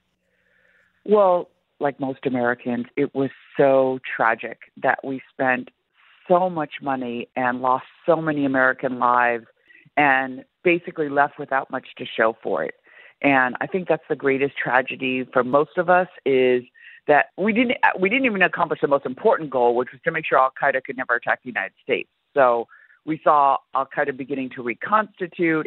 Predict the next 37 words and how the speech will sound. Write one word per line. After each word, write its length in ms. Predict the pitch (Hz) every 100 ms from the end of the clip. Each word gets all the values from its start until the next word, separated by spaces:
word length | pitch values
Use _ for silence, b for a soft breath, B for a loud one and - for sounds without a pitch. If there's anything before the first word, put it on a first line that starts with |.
| -
and 240 | 127 123
we 80 | 131
have, 160 | 123 113 _
you 140 | 165
know, 240 | 156 131 117
yet 260 | 165 185 -
to 100 | 175 -
see 120 | 147
what 260 | 139 151 147
that's 200 | 147 139 -
gonna 160 | 143 131
mean 440 | 127 127 127 120 -
moving 400 | 147 139 135 131
forward. 600 | 190 208 185 139 123 120 -
But 220 | 131 - _ -
it's 200 | 156 -
also 840 | - 196 214 - 175 147 135 131 127 b b b
the 180 | - - 170
inability 880 | 180 175 156 160 156 147 143 139 -
to 120 | 151
accomplish 760 | 135 - - 151 147 151 135 135 - b b _
even 280 | 180 170 165
the 60 | 151
much 240 | 151 - 131
broader 500 | 143 151 156 147 120
goals, 440 | 120 107 82 76 _ b -
like 360 | 143 135 131 - _
bringing 600 | 135 165 170 160 147 139 - _
democracy 840 | 147 139 131 - 135 - 131 120 -
or 280 | 131 127 -
at 100 | 131
least 180 | 151 -
a 80 | 147 -
form 320 | 156 156 151
of 140 | 135
democracy 680 | - 135 131 127 135 - 131
and 120 | 123